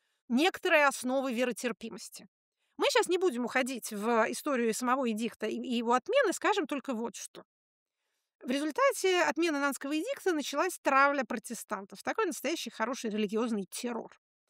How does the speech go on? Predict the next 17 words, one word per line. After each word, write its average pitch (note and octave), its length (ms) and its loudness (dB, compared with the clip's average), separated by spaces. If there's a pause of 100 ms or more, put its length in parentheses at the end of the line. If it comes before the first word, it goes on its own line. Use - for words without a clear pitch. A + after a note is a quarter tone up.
(220)
В B3 60 -2
результате G4+ 440 2
какового C4 400 0
террора, A#4+ 500 6
как E4+ 140 0
вы E4+ 80 -2
понимаете, C#4 460 -2
чё A4 160 2
происходит? F4+ 600 0 (140)
Те E4 160 0
люди, D4 180 -2
которые A#3+ 340 -4
не A3 60 -4
становятся A3+ 420 -4
его G#3 100 0
непосредственной A3 560 -8
жертвой, F#4 380 0